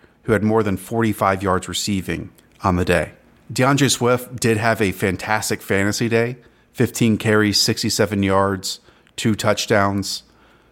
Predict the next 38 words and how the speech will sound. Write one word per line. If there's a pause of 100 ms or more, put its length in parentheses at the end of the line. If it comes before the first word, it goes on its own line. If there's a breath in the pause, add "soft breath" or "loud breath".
(140 soft breath)
to
go
along
with
five
targets
for
fifteen
yards. (280 soft breath)
There
were
some
positives
for
sure. (280)
But
once
again,
he
fumbled
when
trying
to
go
over
the
goal
line
in
this
game. (300)
It
was
when
the
scoreboard
was
close.